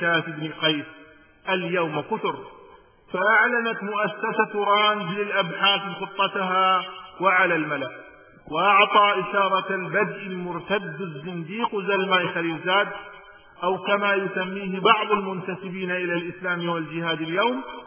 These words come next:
ويسمي هو نفسه زيادة في الدجل أبو عمر،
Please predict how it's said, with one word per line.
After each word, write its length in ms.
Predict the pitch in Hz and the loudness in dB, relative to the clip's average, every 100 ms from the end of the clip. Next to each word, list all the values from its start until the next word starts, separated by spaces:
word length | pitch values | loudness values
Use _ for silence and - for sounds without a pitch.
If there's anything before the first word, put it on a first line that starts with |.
| - - - - 156 | -18 -18 -20 -12 -4
ويسمي 680 | 170 175 185 226 226 226 208 | -2 -2 -4 -4 -4 -4 -4
هو 240 | 202 202 | 0 0
نفسه 680 | 190 202 - 214 196 202 185 | 0 -2 -2 -2 0 -2 -2
زيادة 640 | 170 190 202 190 180 185 | -2 2 2 2 0 -2
في 160 | 175 180 | -2 -10
الدجل 600 | 151 180 160 180 175 170 - - - - - | -2 -2 0 0 -2 -8 -14 -20 -20 -20 -6
أبو 240 | 180 156 | -6 -4
عمر، 260 | 147 147 | -4 -6